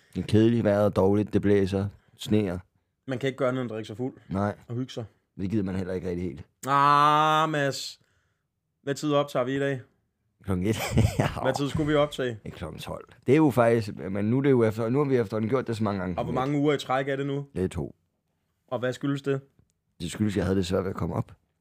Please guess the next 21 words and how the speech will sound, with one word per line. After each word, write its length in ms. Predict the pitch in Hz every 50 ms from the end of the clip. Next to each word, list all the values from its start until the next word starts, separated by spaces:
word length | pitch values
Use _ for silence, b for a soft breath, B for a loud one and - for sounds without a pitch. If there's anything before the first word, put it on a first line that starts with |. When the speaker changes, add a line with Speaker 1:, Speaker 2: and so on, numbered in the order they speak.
| _ _ -
Speaker 2:
Hvad 160 | 117 113 120 127
har 60 | 135
du 100 | 131 113
da 40 | 101
lavet, 280 | 90 87 104 127 156
Speaker 1:
Jeg, 200 | 113 120 127 131 -
Speaker 2:
Mads? 100 | - 120
Speaker 1:
jeg 180 | 120 120 120 117
havde 200 | 107 120 123 123
jo 120 | 120 120
Speaker 2:
Nå, 60 | 117 127
Speaker 1:
lovet 200 | 131 143 139 147
Speaker 2:
du 80 | 147
har 60 | 139
siddet 220 | 131 - 151 151 147
og 60 | -
tærpet 520 | - - 139 127 131 139 151 160 156 -
dine 160 | - 120 123 117
skuespils... 680 | - - 160 165 165 - - 120 110 104 - - -
Øh, 80 | 110 104
ting. 220 | 101 98 98 95